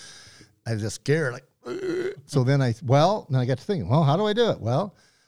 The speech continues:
I always howl first, you know, depending on, there's so many howls you can do. You can do serenades with your buddy. You can do, you know, I, I always start pretty much with the old siren howl, "Woo," just like I did way back when I was a kid, fueling up the, the tank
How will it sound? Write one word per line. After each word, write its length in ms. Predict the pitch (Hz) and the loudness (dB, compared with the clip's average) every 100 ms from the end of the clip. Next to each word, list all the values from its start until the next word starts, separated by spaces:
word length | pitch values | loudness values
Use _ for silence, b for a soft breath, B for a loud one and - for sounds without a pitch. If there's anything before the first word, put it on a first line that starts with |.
| b | b
I 60 | 110 | 2
always 240 | 143 147 | 2 2
howl 360 | - 127 147 175 | 0 0 2 0
first, 480 | - 98 117 131 _ _ _ | -6 -10 -10 -12 _ _ _
you 80 | 110 | -4
know, 200 | 101 117 | -2 0
depending 500 | 113 110 160 170 135 | 0 4 4 4 0
on, 40 | |
there's 120 | 113 - | -2 0
so 120 | 165 | 2
many 140 | 165 | 4
howls 320 | 127 135 143 | 4 4 4
you 60 | 135 | 2
can 100 | 131 | 0
do. 140 | 101 123 | 0 0
You 80 | |
can 80 | 123 | 0
do 120 | 92 | -4
serenades 680 | 82 - 139 131 123 135 135 | -4 0 0 0 -2 -2 -4
with 140 | 98 - | -6 -10
your 100 | 78 | -10
buddy. 420 | 82 98 123 135 | -8 -6 -6 -4
You 180 | 131 117 | -4 -4
can 160 | 98 | -4
do, 200 | 92 98 95 b b b b | -2 -2 -2 b b b b
you 60 | 127 | 2
know, 60 | |
I, 60 | 107 | 2
I 260 | 110 123 147 | 4 4 6
always 220 | 180 180 | 6 2
start 340 | - 160 165 | 2 4 4
pretty 160 | 147 147 | 0 2
much 260 | 139 139 | 2 2
with 140 | 139 - | -2 -2
the 120 | 117 | 0
old 160 | 120 131 | 0 0
siren 460 | - 117 127 135 | -2 0 0 0
howl, 400 | 127 131 107 92 87 | 0 -2 -4 -4 0
"Woo," 840 | 139 233 262 269 277 285 285 285 | 2 2 2 2 2 2 2 0
just 180 | 127 - | 0 2
like 200 | 139 143 | 0 2
I 120 | 131 | 0
did 260 | 117 139 131 | 2 2 2
way 260 | 107 131 139 | 0 0 2
back 340 | 127 135 135 | 2 0 0
when 80 | 123 | 2
I 60 | |
was 120 | 120 110 | 2 0
a 40 | |
kid, 300 | - 139 135 | 2 2 2
fueling 460 | - 135 147 139 139 | 0 4 4 4 0
up 200 | 143 143 | -4 -6
the, 180 | 104 - b b b - | -8 -10 b b b -12
the 80 | |
tank 480 | 104 147 151 156 - | -4 0 0 0 -4